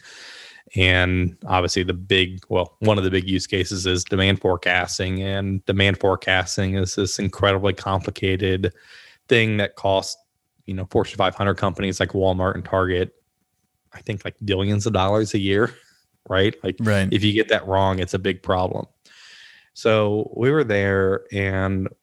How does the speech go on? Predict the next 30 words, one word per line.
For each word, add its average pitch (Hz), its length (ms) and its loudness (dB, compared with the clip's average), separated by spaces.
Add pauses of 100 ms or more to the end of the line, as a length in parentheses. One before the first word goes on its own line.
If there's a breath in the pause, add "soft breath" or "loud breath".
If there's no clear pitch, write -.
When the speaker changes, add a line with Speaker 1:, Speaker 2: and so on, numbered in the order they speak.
(140)
Speaker 1:
we 101 140 -2
started 104 380 0
getting 95 580 0
these 98 220 0
amazing 101 560 2
mentors. 107 840 0 (1160)
And, 120 260 -2
and 113 160 0
the 104 60 0
people 123 320 -2
who 110 140 2
really, 101 480 4
I 95 60 2
think, 98 280 -4
had 98 180 0
the 95 60 -2
biggest 98 320 0
impact 98 500 0
positively 101 680 0
for 107 160 -2
the 101 80 0
company 98 420 -2
were 98 160 0
people 101 400 -2
who 98 460 0 (540 loud breath)
encouraged 104 1040 0
Jason 101 420 -2
and 95 100 0
I 95 200 2
to 95 580 -2